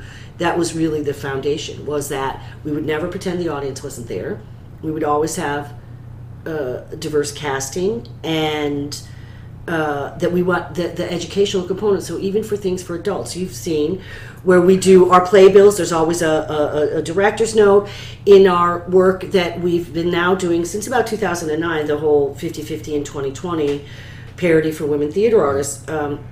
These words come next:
our On Her Shoulders reading series, that there's a scholarly dramaturgical essay in there, as well as a playwright's bio, um, in other stuff that we do, because it's, it, we really want our audiences, young or old, um,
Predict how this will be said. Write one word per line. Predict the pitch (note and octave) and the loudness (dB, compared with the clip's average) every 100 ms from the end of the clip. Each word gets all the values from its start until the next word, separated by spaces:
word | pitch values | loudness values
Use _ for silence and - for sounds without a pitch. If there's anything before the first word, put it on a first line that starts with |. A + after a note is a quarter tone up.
| - | -10
our | D#3+ | -6
On | D#3+ E3 E3+ | -4 -4 -6
Her | |
Shoulders | D#3+ D#3+ D3+ D3 C#3+ | -6 -6 -6 -8 -6
reading | D3 D3 D3 | -6 -6 -8
series, | E3+ E3+ F#3+ | -6 -4 -4
that | D#3 | -4
there's | D#3 D3 C#3+ | -2 -4 -4
a | |
scholarly | C3 - C#3 C#3+ D#3 D3+ D3 D3 | -8 -6 -4 -2 -2 -2 -6 -6
dramaturgical | D3+ C#3 C#3+ - C#3+ D3+ E3+ D3+ D3 | -6 -6 -6 -8 -8 -8 -4 -4 -4
essay | D3 D#3 - D3 D3 | -4 -4 0 4 4
in | D3 D3+ | 2 -2
there, | D3+ C#3+ C#3+ D3+ - - | -2 -2 -4 -8 -16 -18
as | - | -6
well | D3 D3+ | 0 2
as | D3 | 2
a | |
playwright's | - D#3 D3 C#3+ | 0 0 0 -2
bio, | - D3 C#3+ C#3 C#3 C3+ D3 - - - - - | -4 -4 -2 0 0 -2 -4 -6 -18 -18 -10 -2
um, | E3+ D#3 D3+ D3 D3+ | 0 0 -2 -4 -4
in | F3 E3 | -4 -2
other | D#3 D#3+ | -2 -2
stuff | D3+ D#3+ D3+ | -4 -6 -4
that | D#3 | -4
we | D3+ D#3 | -4 -4
do, | D3 C#3+ | -2 -4
because | C#3+ E3+ G3 | -4 0 2
it's, | F#3+ F#3 - | 2 0 -2
it, | F#3+ | 0
we | F#3+ G3+ | 0 0
really | G#3 A#3 | 0 2
want | A3+ G3 F#3+ | 4 4 4
our | F3+ | 2
audiences, | F#3 F#3+ F#3 E3 D#3+ | 2 2 0 -4 -2
young | E3+ E3+ E3+ | -2 0 -2
or | D#3+ D3+ | -2 0
old, | D#3 D3+ D3+ F3+ - - - - - - | 4 4 2 -2 -12 -16 -18 -18 -16 -6
um, | E3+ D#3+ D#3 D3+ D3+ D#3 | -4 -2 -2 -4 -6 -8